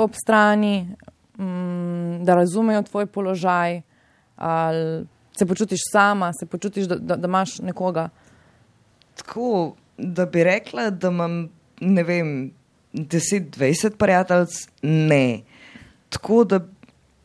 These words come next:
Speaker 2: imam pa ta prave prijateljice, bi pa sigurno rekla tri. Em, sem pa že od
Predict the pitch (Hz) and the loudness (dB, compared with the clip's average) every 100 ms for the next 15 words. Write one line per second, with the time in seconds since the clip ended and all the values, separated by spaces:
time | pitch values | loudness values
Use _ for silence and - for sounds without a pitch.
0 | _ _ - 190 180 175 175 180 180 175 | _ _ -4 2 2 2 -2 -4 -4 0
1 | 156 247 233 220 202 190 190 196 190 - | 2 0 -4 -2 0 0 0 -4 -6 -4
2 | 175 165 - - _ - 165 185 196 170 | -2 -2 -6 -14 _ -18 -6 -4 -2 -4
3 | 170 185 175 233 208 185 160 156 175 160 | -4 -6 -2 0 2 2 0 -2 0 -2
4 | - _ _ - 170 143 - _ _ _ | -2 _ _ -4 -4 -4 -12 _ _ _
5 | _ _ _ _ - - - 151 147 147 | _ _ _ _ -18 -8 -4 -2 -2 -2
6 | 151 151 151 139 - _ _ _ _ _ | -4 -4 -6 -8 -12 _ _ _ _ _
7 | _ _ - 214 220 220 214 202 208 196 | _ _ -8 -2 0 2 0 2 2 4
8 | 190 180 180 190 190 | 2 0 0 0 -2